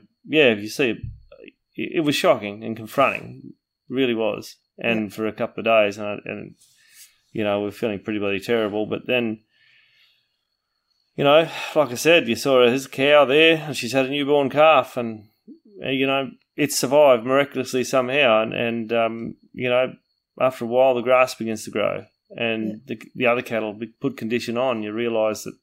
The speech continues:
Speaker 1: you know, this is nature, and nature is powerful. And, um,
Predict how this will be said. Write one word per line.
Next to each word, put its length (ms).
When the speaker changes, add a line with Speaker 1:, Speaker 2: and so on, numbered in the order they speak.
Speaker 1:
you 120
know, 220
this 220
is 140
nature, 360
and 100
nature 300
is 100
powerful. 560
And, 420
um, 460